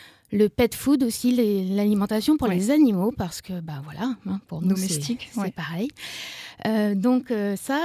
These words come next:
Speaker 1: euh, on a aussi également tout ce qui est seafood, donc, euh, les produits de la mer. Là, c'est vraiment quelque chose qui est très, très attendu partout dans le monde.
Speaker 2: Mm. On va en parler tout à l'heure aussi,
Speaker 1: Mm,
Speaker 2: oui.
Speaker 1: bah voilà, parfait. Et, euh, nous avons également, euh, des ingrédients un peu plus, euh,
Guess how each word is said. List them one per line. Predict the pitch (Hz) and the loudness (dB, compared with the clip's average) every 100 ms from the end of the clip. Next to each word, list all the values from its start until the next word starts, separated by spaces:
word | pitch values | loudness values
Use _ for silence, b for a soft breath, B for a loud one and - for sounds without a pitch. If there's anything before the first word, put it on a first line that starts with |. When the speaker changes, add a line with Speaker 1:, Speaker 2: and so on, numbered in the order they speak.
| 339 | -2
Speaker 1:
euh, | 233 233 233 | 0 0 2
on | 233 | 2
a | |
aussi | 240 233 254 | 0 0 -2
également | 247 220 233 262 | 0 2 2 2
tout | 269 | 0
ce | - | -2
qui | |
est | 214 | -2
seafood, | - 302 - - 277 | 0 0 0 0 0
donc, | 233 220 - | 2 -2 0
euh, | 202 202 | 0 2
les | 196 190 | 2 0
produits | - 254 214 | 0 0 2
de | 214 | 2
la | 214 | 2
mer. | 202 220 269 175 | 4 4 2 0
Là, | 175 214 | -2 -4
c'est | 220 196 | -4 -4
vraiment | 190 226 262 | 0 2 2
quelque | 269 247 233 | 2 0 0
chose | 226 240 | -2 -2
qui | 208 | -4
est | 190 | -6
très, | - - 285 | -4 -2 -2
très | - 247 | -2 -2
attendu | 220 208 220 208 214 | -2 -2 -2 0 -4
partout | - 285 - 285 | -2 -4 0 2
dans | 220 | 4
le | 214 | 4
monde. | 196 220 208 | 2 4 2
Speaker 2:
Mm. | 196 - | 2 -2
On | 185 | -6
va | 180 | -4
en | |
parler | 180 180 170 | -4 -6 -6
tout | - - | -10 -10
à | 175 | -8
l'heure | 170 | -8
aussi, | 175 - | -10 -8
Speaker 1:
Mm, | 196 | -4
Speaker 2:
oui. | 190 170 | -4 -4
Speaker 1:
bah | 180 | -4
voilà, | 170 160 196 - - | -2 -2 -2 -4 -6
parfait. | 185 - 233 - _ - | -8 -2 -2 -2 _ -6
Et, | 233 220 | -2 -2
euh, | 208 202 | -2 -2
nous | 214 220 220 214 208 202 | -2 0 0 -2 -4 -4
avons | 214 208 247 247 | -6 -2 0 0
également, | 208 220 220 240 269 | 0 -2 0 2 2
euh, | 240 | 2
des | 208 240 | 2 2
ingrédients | 254 240 247 233 277 | 2 0 -2 0 0
un | |
peu | 254 247 | 0 -4
plus, | - 247 247 | -4 0 2
euh, | 240 220 208 202 196 | 2 2 0 0 0